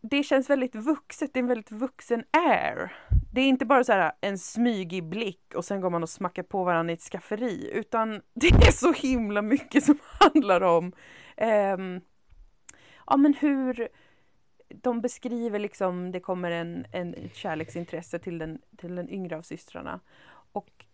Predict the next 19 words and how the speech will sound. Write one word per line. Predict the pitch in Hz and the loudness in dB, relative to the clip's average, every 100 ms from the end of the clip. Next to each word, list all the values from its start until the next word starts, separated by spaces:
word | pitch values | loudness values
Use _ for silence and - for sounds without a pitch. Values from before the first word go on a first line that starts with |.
| _ | _
han | 202 214 | -8 -6
beskrivs | 208 - - 226 226 214 196 190 | -6 -12 -14 -10 -6 -8 -8 -12
liksom | 185 196 | -12 -12
i | |
detalj, | 180 185 208 190 | -12 -6 -6 -4
hur | 220 | -2
han | 196 | 0
är | 196 190 180 | 0 -2 -4
socialt, | 180 - 180 202 202 214 202 202 - | -6 -12 -12 -6 0 2 2 -2 -8
när | |
de | 175 180 | -10 -10
är | |
på | 175 | -14
ett | 175 | -16
socialt | 170 180 180 175 - - - | -16 -8 -8 -8 -12 -20 -14
event, | 185 165 208 226 220 233 233 _ - _ _ _ | -14 -8 -6 -6 -6 -8 -10 _ -20 _ _ _
hur | 196 185 | -6 -4
han | 185 185 175 | -4 -4 -6
liksom | 180 190 175 175 175 | -8 -8 -6 -8 -10